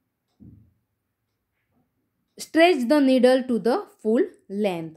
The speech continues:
હવે જેટલો દોરો હશે એને એટલી પ્રમાણમાં આપણે સોયને ખેંચી લઈશું.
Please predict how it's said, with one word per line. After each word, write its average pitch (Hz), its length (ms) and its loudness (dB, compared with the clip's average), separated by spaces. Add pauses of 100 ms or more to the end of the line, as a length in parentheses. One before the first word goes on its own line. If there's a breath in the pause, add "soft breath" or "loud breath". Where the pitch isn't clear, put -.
(120)
હવે 254 240 2
જેટલો 247 340 -2
દોરો 277 300 2
હશે 302 260 0
એને 214 160 -4
એટલી 233 440 -4 (320)
પ્રમાણમાં 208 480 -4
આપણે 233 320 -4
સોયને 196 460 -4
ખેંચી 226 720 -6
લઈશું. 165 640 -10